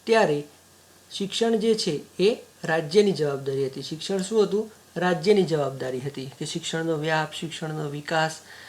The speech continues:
એ સબ-, એ રાજ્યએ જોવાનું હતું. પરંતુ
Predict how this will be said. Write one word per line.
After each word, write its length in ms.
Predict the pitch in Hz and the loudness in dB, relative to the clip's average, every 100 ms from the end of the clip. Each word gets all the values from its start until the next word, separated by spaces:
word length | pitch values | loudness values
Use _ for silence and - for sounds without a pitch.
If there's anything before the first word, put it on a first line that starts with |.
| - - | -20 -6
એ 220 | 180 202 - | -2 -2 -4
સબ-, 540 | - - 170 - - 180 | -6 -4 -4 -6 -8 -2
એ 140 | 226 - - | -2 -4 0
રાજ્યએ 400 | 175 170 208 185 | 0 6 8 8
જોવાનું 460 | 151 143 135 135 | 6 -2 -2 -4
હતું. 220 | 135 139 139 | -6 -6 -2
પરંતુ 380 | 170 196 156 | 0 0 -2